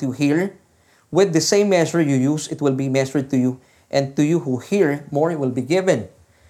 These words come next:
Now, if you use thirty-fold measure, giving thirty-fold attention, giving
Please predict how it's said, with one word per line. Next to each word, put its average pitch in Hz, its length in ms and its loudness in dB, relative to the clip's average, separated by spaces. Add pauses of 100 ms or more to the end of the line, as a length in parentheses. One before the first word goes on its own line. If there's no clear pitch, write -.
(200)
Now, 156 400 0 (400)
if 190 240 0 (800)
you 180 100 2
use 208 220 4
thirty-fold 220 640 0
measure, 156 560 0 (560)
giving 185 320 4
thirty-fold 202 560 0
attention, 160 800 0
giving 165 320 -2